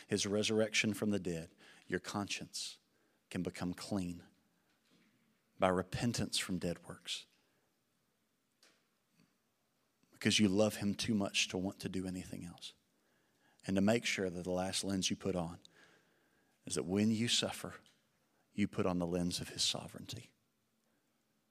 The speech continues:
That you will suffer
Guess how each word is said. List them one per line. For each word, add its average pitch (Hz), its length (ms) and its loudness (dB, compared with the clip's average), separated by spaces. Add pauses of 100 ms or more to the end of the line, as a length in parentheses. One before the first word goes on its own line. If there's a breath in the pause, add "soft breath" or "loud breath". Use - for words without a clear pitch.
(1500)
That - 100 -4
you 110 160 4
will 127 180 2
suffer - 480 -4